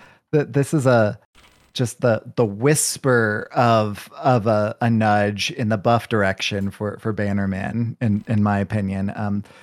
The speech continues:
it no longer dies to hero power, but I'm not gonna play it, so it's not gonna live to hero power either.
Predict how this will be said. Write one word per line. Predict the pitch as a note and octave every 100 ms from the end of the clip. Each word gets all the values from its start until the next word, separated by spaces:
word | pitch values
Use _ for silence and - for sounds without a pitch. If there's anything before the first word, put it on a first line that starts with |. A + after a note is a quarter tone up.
| - _ - - -
it | C3+
no | A#2+ A#2+
longer | B2 C3 B2+ B2 A#2 - -
dies | B2 A2+ A#2 A#2 -
to | - B2+ A2+ -
hero | - G#2+ A2+
power, | C#3 D3 F#3 G#3 - _ _ _ _
but | D#3+ B2+
I'm | B2+
not | C3+ C3+
gonna | B2+
play | - A#2+ C#3
it, | C#3 C3+
so | C3+
it's | B2+ -
not | B2+ B2 A#2+
gonna | B2+ A#2
live | G#2+ A2 A2+ A2+
to | C3+
hero | A#2 B2+ B2+
power | A#2+ B2 A#2+ A2+
either. | B2+ E3 D3